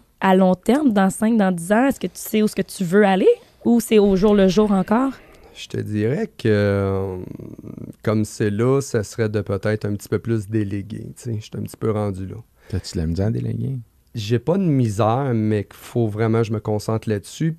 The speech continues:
Speaker 2: Puis aujourd'hui, je suis parti quand même de Gatineau à venir vous rencontrer. C'est aussi d'échanger mon expérience pour que les nouveaux qui commencent, tu sais,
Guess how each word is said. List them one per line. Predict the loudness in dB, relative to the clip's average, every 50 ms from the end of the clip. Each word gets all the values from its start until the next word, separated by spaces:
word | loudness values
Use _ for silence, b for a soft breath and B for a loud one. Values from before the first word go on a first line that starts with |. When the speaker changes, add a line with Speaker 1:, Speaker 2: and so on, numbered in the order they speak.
| _
Speaker 2:
Puis | -12 -8 -4 -2 0 2
aujourd'hui, | 2 2 2 2 2 2 2 2 -2 -6 -4 -2 0 0 0 -2 -4 b b b b b b b b
je | -16
suis | -4
parti | -4 -4 -4 -4 -6 -4
quand | -2 0 2
même | 2 2 2
de | 0 0
Gatineau | 0 0 -4 -4 -4 -6 -6 -4
à | -2
venir | 0 0 -2 -2
vous | -4 -6
rencontrer. | -6 -6 -6 -4 -4 -6 -6 -6 -8 -4 -2 -2 -2 -2
C'est | -4 -6 -4 -2
aussi | -2 -2 -2 -4 -6 -10 -8 -8 -8
d'échanger | -6 -2 0 0 0 0 -2 -2 -2 -2 -2 -4 -6 -4 -4 -2 -2
mon | -2 -2 -2 -4
expérience | -4 -6 -6 -4 -4 -4 -2 -2 -2 0 0 0 -2 -4
pour | -10 -4 -2 0 0 0 -2 0
que | 0 2
les | 2 4 2 2
nouveaux | 2 2 2 0 0 0 0 -2 -4 -4
qui | -6 -14 -12
commencent, | -6 -4 -2 -2 -2 -2 -2 -4 -6 -8 -10 -12
tu | -6
sais, | -4 -2 -2 -2